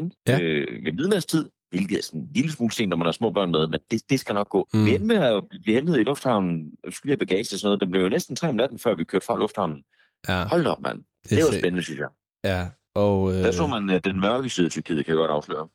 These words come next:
Speaker 2: Hvad, altså, fordi det var mørkt?
Speaker 1: Ja, det var bare mørkt.
Speaker 2: <laughs> Ja. Ja, okay. Det er også irriterende. Det kan jeg godt sætte mig ind i.
Speaker 1: Det var det dumt.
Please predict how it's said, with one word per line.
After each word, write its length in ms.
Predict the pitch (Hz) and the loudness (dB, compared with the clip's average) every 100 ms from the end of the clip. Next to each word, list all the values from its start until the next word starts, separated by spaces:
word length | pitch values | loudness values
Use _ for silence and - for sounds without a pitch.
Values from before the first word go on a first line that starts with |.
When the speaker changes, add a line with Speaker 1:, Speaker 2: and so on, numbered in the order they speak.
| _ _ - | _ _ -2
Speaker 2:
Hvad, 380 | 98 98 92 87 | 2 4 2 0
altså, 220 | 101 95 95 | -4 -4 0
fordi 180 | 101 | 2
det 140 | 101 92 | 2 4
var 80 | 90 | 4
mørkt? 420 | 98 123 - - _ _ _ _ _ _ _ - | 4 2 -2 -18 _ _ _ _ _ _ _ -4
Speaker 1:
Ja, 120 | 69 - | -4 -2
det 40 | - | -2
var 140 | - - | -2 -2
bare 40 | |
mørkt. 640 | - - 147 - - - 113 | -6 -2 -2 -2 -10 -6 -4
Speaker 2:
<laughs> 80 | - _ - - - - 170 - - - - - _ | -4 _ -20 -16 -6 -4 -4 -6 -6 -8 -18 -18 _
Ja. 100 | 104 - 107 - - 113 92 - - - - - _ | -2 0 -4 -6 -4 -4 -4 -10 -12 -12 -16 -20 _
Ja, 300 | 92 87 90 | -2 0 0
okay. 280 | 90 95 90 | -2 -4 -2
Det 20 | - | 2
er 40 | |
også 180 | 92 - | 0 2
irriterende. 380 | 92 - 90 87 | -2 0 0 0
Det 100 | 95 | 0
kan 60 | 104 | 2
jeg 100 | 95 | 2
godt 140 | 95 | 0
sætte 180 | - 92 | 2 2
mig 120 | 95 | 4
ind 120 | 95 92 | 4 2
i. 40 | |
Speaker 1:
Det 100 | 92 | 2
var 140 | 87 | 0
det 120 | 73 85 | -2 -4
dumt. 280 | 85 - | -6 -8